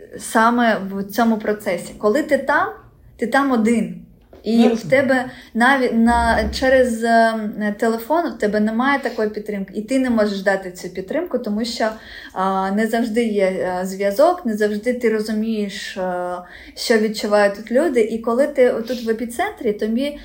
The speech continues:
Speaker 1: вже зрозуміло, зрозуміло, е, в-, зрозуміло цей стан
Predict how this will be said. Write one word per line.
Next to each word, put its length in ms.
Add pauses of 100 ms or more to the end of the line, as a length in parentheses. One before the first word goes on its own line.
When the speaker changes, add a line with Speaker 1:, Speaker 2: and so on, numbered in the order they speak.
(240)
Speaker 1:
вже 300
зрозуміло, 720 (340)
зрозуміло, 760
е, 240
в-, 500
зрозуміло 680
цей 280
стан 360